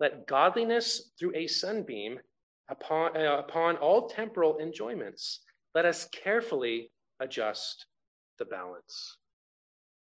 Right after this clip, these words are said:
God gives us power to receive and enjoy those good things. And we ought to praise him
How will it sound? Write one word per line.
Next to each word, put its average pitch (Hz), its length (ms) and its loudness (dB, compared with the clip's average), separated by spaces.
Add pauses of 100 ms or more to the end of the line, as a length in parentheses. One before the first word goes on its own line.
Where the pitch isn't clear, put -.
(640)
God 175 500 2 (340)
gives 139 240 0
us 123 400 -2 (180)
power 92 520 -6 (560)
to 123 100 -14
receive 120 540 -6
and 117 100 -8
enjoy 107 400 -10
those 98 260 -10
good 90 200 -14 (120)
things. - 540 -18 (840)
And 117 120 -8
we 110 120 -8
ought 107 180 -6
to - 80 -16
praise 101 380 -12
him 95 200 -16